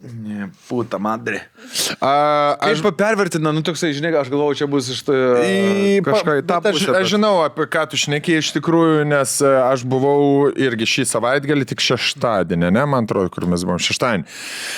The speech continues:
Speaker 2: E, buvo lietuvių didelė kompanija, šventė, m, savo trisdešimtą jubiliejų Pily, tai, nu, lau-, lauko balius, ir buvo latvių.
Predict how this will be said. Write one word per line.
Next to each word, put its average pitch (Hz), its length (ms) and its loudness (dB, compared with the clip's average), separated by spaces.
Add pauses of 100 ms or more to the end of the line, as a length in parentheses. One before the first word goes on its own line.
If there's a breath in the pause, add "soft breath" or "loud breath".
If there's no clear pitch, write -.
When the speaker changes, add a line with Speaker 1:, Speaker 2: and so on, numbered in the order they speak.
Speaker 2:
E, 123 180 2 (260)
buvo 151 380 2 (220)
lietuvių 123 520 2
didelė 92 480 2
kompanija, 127 800 0
šventė, 110 480 0 (640)
m, 82 420 -4
savo 92 320 0
trisdešimtą 92 640 0
jubiliejų 135 640 2 (520)
Pily, 113 420 2 (480 loud breath)
tai, 104 480 2 (100)
nu, 180 160 2
lau-, 120 320 2
lauko 123 320 0
balius, 147 400 0 (540 loud breath)
ir 120 180 -2
buvo 165 240 2
latvių. 160 400 -2